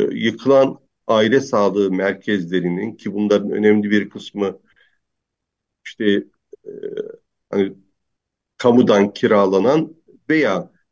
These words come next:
kamunun onayıyla apartmanların altında kiralanmış olan, e, konteynerler. E, oralarda depremden yiten, deprem nedeniyle, e,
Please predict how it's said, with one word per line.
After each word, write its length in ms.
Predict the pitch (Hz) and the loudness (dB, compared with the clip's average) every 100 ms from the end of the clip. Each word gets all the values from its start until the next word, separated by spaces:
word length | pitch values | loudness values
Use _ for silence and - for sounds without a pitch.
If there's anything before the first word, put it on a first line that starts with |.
| _ | _
kamunun 500 | - 139 123 110 107 | -6 0 2 2 0
onayıyla 800 | 107 117 123 113 104 98 90 104 | 0 0 0 0 0 -2 -4 -6
apartmanların 1000 | 120 - - 120 110 110 107 104 107 123 | -6 -10 -6 -4 -4 0 2 2 2 2
altında 880 | 113 98 92 98 92 90 123 151 _ _ _ _ _ | 2 0 -2 -8 -6 -4 -4 -6 _ _ _ _ _
kiralanmış 760 | - 185 160 127 120 123 113 - | -2 2 4 4 6 4 2 0
olan, 400 | 98 90 80 78 _ _ _ _ - | -2 0 -2 -10 _ _ _ _ -12
e, 200 | 107 101 - | -10 -10 -6
konteynerler. 960 | 107 101 101 90 92 85 110 - - _ _ _ _ _ - | -6 -2 0 0 -2 -4 -4 -4 -6 _ _ _ _ _ -6
E, 440 | 117 110 110 107 | -4 -2 -2 -2
oralarda 920 | - 120 135 135 131 120 131 127 127 _ | 2 4 4 4 2 2 0 0 -8 _
depremden 680 | - 107 - 117 113 117 131 | -4 -4 -2 -2 -2 0 2
yiten, 680 | 120 101 101 - 87 82 _ _ _ 113 | 0 -2 -8 -6 -6 -6 _ _ _ -4
deprem 420 | 104 - 117 113 | -4 -2 -2 -2
nedeniyle, 720 | 107 107 104 101 98 92 - _ _ _ _ _ | -4 0 0 0 -2 -4 -6 _ _ _ _ _
e, 60 | - | -12